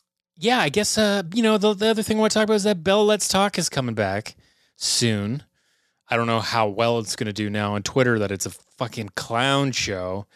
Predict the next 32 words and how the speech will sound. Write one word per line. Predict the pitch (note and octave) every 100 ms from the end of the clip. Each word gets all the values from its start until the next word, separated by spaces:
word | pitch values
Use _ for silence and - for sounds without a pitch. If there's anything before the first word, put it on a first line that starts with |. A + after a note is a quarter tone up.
| _ _ _ _ _
And | G3+ A#3+ C#4
I've | A#3+
been, | D4 C4+ B3+ -
you | -
know, | A#3+
when, | A#3+ C4 A#3+
when | B3 B3+
we |
rebooted | C4+ B3 F3+ B3 A3+
this | G3 -
podcast | G3 F3+ D#3+ E3+ E3
back | F3 E3 D#3+
in | C#3+
twenty | E3+ D3+
seventeen, | - D3 C3 A#2+ C#3 C#3+
when | C3+
Trump | B2 D3+ D3
took | - C3 B2
office | A#2+ A#2+ C3+ B2+ B2+ -
and | A#2+
I |
took | A2+ B2+
a | A2+
couple | B2+ -
years | A#2 A2+ A2+
off | A#2 -
to | -
focus | B2 A2 A2+ A#2+
on | A2
the | A2
other | C3 B2
podcast, | A#2+ G#2+ G2+ A2 G#2 G#2+ -